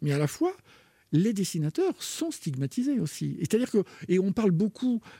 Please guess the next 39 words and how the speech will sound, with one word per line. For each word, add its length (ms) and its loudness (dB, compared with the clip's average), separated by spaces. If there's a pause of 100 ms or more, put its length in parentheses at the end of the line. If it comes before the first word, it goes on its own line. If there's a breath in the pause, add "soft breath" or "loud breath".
de 140 2
la 180 2
solitude 420 0
des 120 2
professeurs, 680 0 (120)
que 180 4
je 200 -2
remercie, 760 0
parce 160 -6
que 160 0 (320 loud breath)
ils 120 2
font 460 2
circuler 440 0
beaucoup 400 -4
de 140 -4
nos 520 0
expositions 680 0
dans 80 2
les 200 2
écoles. 320 2 (380 loud breath)
On 80 -2
touche, 360 -4
euh, 200 0
avec, 280 -6
euh, 380 0
l'association 720 -2
Cartooning 380 0
for 180 -4
Peace, 240 0 (560 loud breath)
on 80 0
a 60 0
touché 260 0
huit 200 2
cent 180 4
mille 180 6
enfants 300 2
depuis 240 0
trois 340 0
ans 140 2